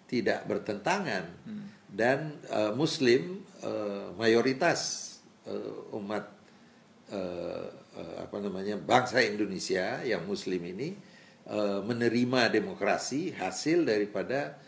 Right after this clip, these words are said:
Speaker 1: suatu, eh, kesepakatan bersama. Dan ini juga menjadi,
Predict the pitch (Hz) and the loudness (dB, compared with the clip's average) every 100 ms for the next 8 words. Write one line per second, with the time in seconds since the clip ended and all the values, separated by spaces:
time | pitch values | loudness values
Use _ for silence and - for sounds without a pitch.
0 | - - - - 107 107 - 107 104 92 | -20 -20 -6 2 4 2 0 0 2 0
1 | 90 87 - - - - 104 95 - - | -4 -8 -16 -20 -20 -14 -8 -4 -4 0
2 | 123 113 123 123 120 120 - 220 196 120 | 0 2 2 0 0 0 0 -4 -4 -10
3 | - 92 110 107 107 120 175 135 104 156 | -12 -2 0 0 -4 -6 -6 -6 -4 -4
4 | - 104 95 98 92 127 | -4 -6 0 0 0 -2